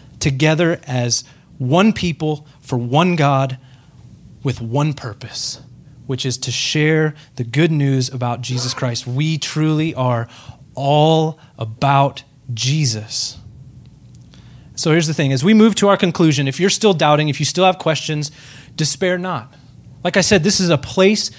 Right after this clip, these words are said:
for you to be able to do that. And I also want to encourage you with this verse. In, in Romans ten twenty-one, it says this,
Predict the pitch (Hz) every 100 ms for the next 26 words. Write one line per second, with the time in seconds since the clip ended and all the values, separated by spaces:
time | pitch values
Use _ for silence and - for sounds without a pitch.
0 | - - 190 180 190 156 180 175 165 151
1 | 127 120 151 185 147 107 101 - - -
2 | - - - - - - - - - -
3 | - - - - - - - - - 151
4 | 160 - 175 165 147 139 151 139 131 131
5 | 143 135 127 120 - - 143 135 139 156
6 | 160 - 151 139 151 143 135 123 - 127
7 | 123 113